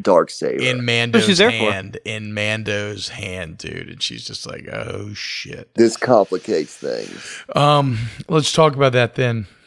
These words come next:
Speaker 2: because, and Gideon explains the history of the Darksaber. I mean, Jesse, you, you're the
Speaker 1: Well,
Speaker 2: best
Speaker 1: he,
Speaker 2: to
Speaker 1: that's where he
Speaker 2: explain.
Speaker 1: starts sowing them seeds, man. That's where he starts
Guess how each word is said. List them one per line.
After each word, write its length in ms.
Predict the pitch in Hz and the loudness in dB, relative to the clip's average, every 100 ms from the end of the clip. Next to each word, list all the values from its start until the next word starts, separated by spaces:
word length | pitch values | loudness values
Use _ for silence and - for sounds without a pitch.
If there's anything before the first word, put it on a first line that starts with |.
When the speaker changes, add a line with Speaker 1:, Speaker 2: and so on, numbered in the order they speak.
| - | -2
Speaker 2:
because, 840 | 143 - 147 139 135 127 120 - - _ _ _ _ _ _ _ - - | -2 2 6 8 8 4 2 -4 -8 _ _ _ _ _ _ _ -10 -2
and 140 | 139 | 2
Gideon 280 | 131 151 147 | 6 6 4
explains 340 | 127 143 131 | 2 2 2
the 60 | 113 | 4
history 240 | 127 113 | 2 0
of 80 | 117 | -4
the 60 | 107 | -2
Darksaber. 460 | 107 104 120 107 107 | -2 0 -2 0 0
I 40 | |
mean, 160 | 123 120 | 0 0
Jesse, 280 | 120 113 120 | 0 0 0
you, 140 | 120 | -2
you're 200 | 104 127 | 0 0
the 80 | 120 | 2
Speaker 1:
Well, 140 | 123 | 4
Speaker 2:
best 80 | 143 | 4
Speaker 1:
he, 60 | 202 | 4
Speaker 2:
to 40 | - | 4
Speaker 1:
that's 220 | 180 - | 4 4
where 120 | 175 | 0
he 60 | - | 0
Speaker 2:
explain. 120 | - - | -6 -2
Speaker 1:
starts 240 | 151 - | -2 -2
sowing 340 | - 151 139 | 0 0 0
them 140 | 135 127 | -4 -8
seeds, 580 | - 117 143 127 104 107 | -6 -4 -4 -4 -8 -4
man. 280 | 110 113 123 | -2 0 2
That's 240 | 147 - | 0 0
where 100 | 139 | -8
he 120 | 131 | -8
starts 380 | 139 - 123 107 | -6 0 0 0